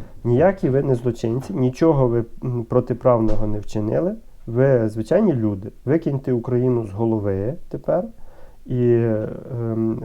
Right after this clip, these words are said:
живіть спокійним, е, життям далі. А там далі вже, якщо ситуація в Україні поміняється, або ви там не знайдете себе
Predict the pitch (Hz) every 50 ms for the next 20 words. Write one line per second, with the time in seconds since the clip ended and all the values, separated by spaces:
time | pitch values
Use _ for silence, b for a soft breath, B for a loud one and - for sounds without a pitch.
0 | 120 117 104 110 127 127 151 185 202 190 190 - - - 113 - - 139 165 175
1 | 160 139 123 113 107 - - 127 123 117 113 110 107 113 113 - 131 131 123 113
2 | 98 95 92 90 92 92 - - - - b b b b b b b b - -
3 | - 120 117 - 175 208 220 180 190 190 185 180 175 170 156 143 143 131 139 143
4 | 139 135 127 123 - - 147 135 127 120 117 - 123 113 - 127 123 123 117 123
5 | - 117 113 117 113 - - 120 117 113 113 110 110 - 113 110 110 117 143 175
6 | 196 202 185 - - - - - 101 113 110 110 127 135 127 117 113 117 120 113
7 | 113 110 110 107 110 113 113 110 107 - - - - 107 - - 113 107 110 110
8 | 107 107 101 101